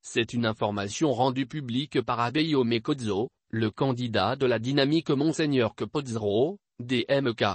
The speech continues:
à la présidentielle de février deux mille vingt dont est membre Paul Misiabeto. Point, point, point, le conseiller spécial du président Kojo est libéré le vendredi onze février deux mille vingt-deux après neuf mois de détention arbitraire, a notamment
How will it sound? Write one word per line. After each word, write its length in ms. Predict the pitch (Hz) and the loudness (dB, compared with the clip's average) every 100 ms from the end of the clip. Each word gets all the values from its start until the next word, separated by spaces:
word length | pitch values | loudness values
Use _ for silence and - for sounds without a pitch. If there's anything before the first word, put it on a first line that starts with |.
| 107 _ - | -4 _ -4
à 100 | 110 | 0
la 120 | 110 | 0
présidentielle 800 | - 131 131 131 113 - 143 131 | 0 -2 0 0 0 2 2 4
de 100 | 117 | 0
février 540 | - 175 147 143 139 | 2 0 0 0 0
deux 120 | 131 | 2
mille 240 | 147 151 143 | 2 0 0
vingt 140 | 147 | 0
dont 180 | 131 117 | 0 -2
est 100 | 127 | 0
membre 380 | 110 107 123 117 | 0 2 2 0
Paul 220 | 113 117 | 2 0
Misiabeto. 720 | 107 110 - 139 139 - 87 - _ _ _ - | 2 -2 0 0 0 -4 -10 -10 _ _ _ -4
Point, 240 | 156 156 | 0 0
point, 260 | 131 151 139 | 0 0 0
point, 360 | - 127 135 | -2 0 0
le 140 | 131 110 | 2 0
conseiller 540 | - - 135 127 127 | 0 -2 0 2 0
spécial 640 | - - 117 - 110 107 | -2 -4 -4 -2 -2 -2
du 100 | 104 | -6
président 560 | 104 139 127 139 135 123 | -2 -2 0 2 2 2
Kojo 460 | 127 113 131 160 | 0 -2 0 2
est 60 | 120 | 2
libéré 520 | 123 135 120 107 143 | 0 2 2 2 0
le 140 | 170 131 | 2 2
vendredi 580 | 135 135 131 131 120 | 2 2 4 4 2
onze 360 | 120 147 151 139 | 2 2 0 -2
février 580 | - 180 147 139 135 135 | 2 0 2 -2 0 2
deux 160 | 117 | 2
mille 180 | 139 131 | 2 2
vingt-deux 420 | 120 147 131 143 | 2 2 4 4
après 320 | 139 113 147 139 | 4 4 2 2
neuf 300 | 110 120 - | 2 0 0
mois 320 | 127 123 117 | 2 2 2
de 140 | 107 | -2
détention 640 | 107 131 131 123 - 185 170 | 0 0 2 0 0 2 2
arbitraire, 720 | 123 123 120 117 110 131 151 - _ | 0 -2 -2 2 2 2 -2 -10 _
a 100 | 135 | 2
notamment 500 | 135 151 139 123 123 | 4 2 2 2 2